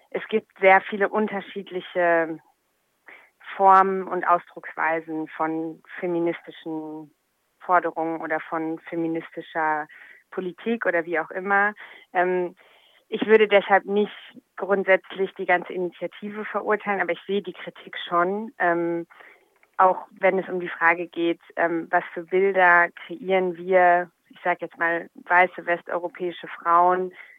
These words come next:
ähm, wenn, ich würde mal sagen, Frauen aus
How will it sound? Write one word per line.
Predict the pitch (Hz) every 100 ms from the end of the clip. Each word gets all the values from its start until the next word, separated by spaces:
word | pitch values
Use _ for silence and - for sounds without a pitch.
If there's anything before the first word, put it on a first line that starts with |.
| _
ähm, | 175 170 170 165 214 - _ _
wenn, | 180 175 175 170 170 160 _ _ _ _ _ _ _ _ _ - - 170 - _
ich | - -
würde | 175 170
mal | 165
sagen, | 160 165 - - - -
Frauen | 180 180
aus | 165